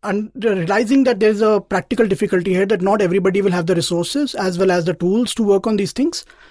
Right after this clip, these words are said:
So if your source of information is from outside, then you have to start asking the questions, uh,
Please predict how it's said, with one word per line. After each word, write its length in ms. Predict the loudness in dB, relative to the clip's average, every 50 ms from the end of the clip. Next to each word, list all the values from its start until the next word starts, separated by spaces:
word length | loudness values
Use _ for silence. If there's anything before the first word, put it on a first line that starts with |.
| _ _ _ _ _ _ _ _ _ 2
So 100 | 2 4
if 220 | 4 4 2 2 2
your 280 | 2 4 2 0 -4 -10 -14 -8
source 400 | -4 2 4 4 4 4 4 2
of 140 | 0 2 2
information 500 | 0 2 2 0 0 0 0 0 0 0
is 100 | 0 0
from 160 | -2 0 2
outside, 520 | 2 2 2 0 -2 -2 -2 -2 -6 -10 _ _ _ _ _ _ -14 -10
then 300 | -4 0 2 4 6 6
you 140 | 6 6 4
have 180 | 2 2 0 0
to 100 | -2 -2
start 380 | -2 -2 -2 0 0 0 0 -2
asking 520 | -4 -4 -4 -4 -4 -4 0 2 2 4 2
the 80 | 2
questions, 720 | 0 0 0 0 0 0 -2 0 0 -2 -2 -6 -10 -14 -14 _ _ _ _ _ _ _ _ _ _ _ _ _ -4
uh, 280 | -2 0 0 0 -2